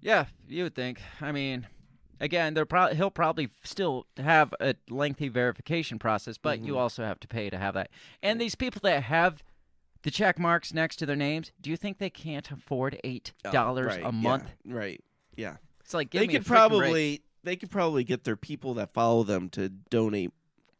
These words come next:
Speaker 2: a quarter
Speaker 1: Oh, yeah.
Speaker 2: or something a month
Speaker 1: Yeah.
Speaker 2: so they to pay for it,
Speaker 1: Yeah,
Speaker 2: you know?
Speaker 1: that's all they gotta do is, um, <laughs> have a subscription base for,
Speaker 2: Yeah,
Speaker 1: of their
Speaker 2: right.
Speaker 1: own
Speaker 2: Exactly.
Speaker 1: to pay for their subscription. All right, then it gets into content moderation, because he talked about, like,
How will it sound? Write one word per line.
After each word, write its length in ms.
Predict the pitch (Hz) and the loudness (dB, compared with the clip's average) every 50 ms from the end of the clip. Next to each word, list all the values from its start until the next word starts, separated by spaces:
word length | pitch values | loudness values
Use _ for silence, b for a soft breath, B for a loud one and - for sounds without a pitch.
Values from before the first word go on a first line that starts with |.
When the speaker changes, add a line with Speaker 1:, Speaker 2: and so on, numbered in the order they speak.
| _ _ _ _ _ _ _ - | _ _ _ _ _ _ _ -6
Speaker 2:
a 80 | 107 | -6
quarter 200 | 110 - - - | -6 -2 2 4
Speaker 1:
Oh, 100 | 262 226 | 4 6
yeah. 180 | - - - 104 | 6 6 6 4
Speaker 2:
or 40 | 98 | 4
something 320 | 95 - 123 110 - 104 | 0 -2 -4 -4 -2 -2
a 40 | 110 | -2
month 200 | 107 110 104 101 | 0 0 2 4
Speaker 1:
Yeah. 140 | 208 175 131 | 6 6 6
Speaker 2:
so 60 | 110 | 4
they 140 | 110 110 95 | 2 0 -4
to 160 | - - 104 | -4 -8 -10
pay 220 | - - - 113 | -10 -8 -8 -10
for 260 | - - - - 57 - | -10 -10 -10 -10 -10 -10
it, 60 | - - | -4 2
Speaker 1:
Yeah, 100 | - 175 | 4 6
Speaker 2:
you 40 | 135 | 6
know? 60 | 123 | 6
Speaker 1:
that's 120 | 139 - 190 | 6 4 4
all 100 | 165 156 | 4 4
they 100 | 143 127 | 4 2
gotta 160 | 123 127 127 | 2 0 0
do 280 | 113 - 156 160 139 117 | 0 0 0 0 2 2
is, 300 | 113 123 127 - - - b b b b b b b b | 0 0 -2 -6 -10 -16 b b b b b b b b
um, 400 | 143 147 135 127 123 123 120 123 | 2 2 4 4 2 2 -2 -4
<laughs> 480 | 120 110 113 120 117 160 147 139 - | -6 -6 -6 -4 -4 -4 -4 -2 2
have 200 | - 156 165 160 151 | 4 6 6 6 4
a 100 | 147 - - | 0 -2 -2
subscription 680 | - - - 156 - - - - 175 165 - - 147 | -6 -4 -4 -4 -6 -6 -4 -2 -2 -2 -2 -2 -2
base 280 | 131 147 147 151 143 - | 0 0 0 0 -2 -4
for, 120 | 131 123 131 | -6 -4 0
Speaker 2:
Yeah, 160 | - 147 247 | 2 2 2
Speaker 1:
of 60 | 196 | 4
their 140 | 143 139 139 | 4 6 6
Speaker 2:
right. 180 | 160 185 196 170 | 8 8 8 8
Speaker 1:
own 260 | 147 139 139 156 151 b b b b | 8 6 4 2 -2 b b b b
Speaker 2:
Exactly. 460 | - 127 117 120 127 120 117 - - | -6 -6 -4 -2 -2 -2 -2 -2 0
Speaker 1:
to 40 | 147 | 4
pay 200 | - 175 170 175 | 4 6 4 4
for 120 | - - 151 | 2 -2 -2
their 200 | 147 165 165 165 | 0 0 0 0
subscription. 680 | - - 104 - - 147 131 113 - - 113 98 - _ _ _ _ _ _ _ B B B B B B B B B B | -2 -6 -10 -6 0 0 0 0 0 -4 -10 -10 -12 _ _ _ _ _ _ _ B B B B B B B B B B
All 60 | 156 170 | 4 4
right, 120 | 170 165 | 6 6
then 140 | 165 190 202 | 6 6 4
it 60 | 196 | 4
gets 200 | 180 196 - - | 2 0 0 0
into 160 | 185 156 139 | -2 -2 -2
content 500 | - - - 147 156 156 - 160 139 - - | -4 -4 -2 0 0 0 0 -2 -2 0 0
moderation, 500 | 123 127 123 117 117 113 107 - 117 107 | 2 2 4 4 2 2 0 -2 -6 -10
because 300 | 107 110 - 139 123 117 | -8 -6 -4 -6 -4 -6
he 120 | 135 123 | -8 -10
talked 340 | - - 143 131 131 - - | -6 -2 0 0 0 0 -2
about, 360 | 107 120 117 113 113 107 - | 0 2 4 4 4 2 0
like, 220 | - 110 110 107 | -2 -2 -2 -2